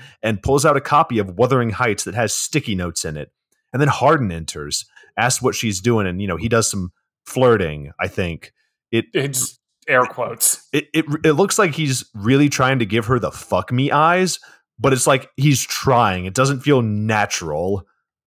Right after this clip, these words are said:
Speaker 2: It's, it's, it's all very, it's all obviously, it, it just feels like the,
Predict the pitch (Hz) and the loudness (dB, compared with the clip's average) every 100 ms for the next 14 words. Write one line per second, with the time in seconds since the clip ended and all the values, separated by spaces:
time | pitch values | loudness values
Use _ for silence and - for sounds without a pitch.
0 | _ - - 160 - 302 - - _ - | _ -20 -14 -12 -2 0 0 -2 _ -4
1 | 330 - 339 - - 262 330 392 302 190 | -4 -2 -4 -4 4 8 8 8 2 -4
2 | 240 277 269 254 247 - 202 277 277 165 | -6 -8 -10 -12 -8 2 6 6 6 4
3 | 175 180 165 160 147 139 - 196 226 240 | 4 2 -2 -2 -4 -6 -6 -8 -6 -4
4 | 208 302 - 208 208 233 220 208 - 156 | -4 -4 -8 -4 -2 -2 -4 -6 -4 -4
5 | 139 143 | -4 -10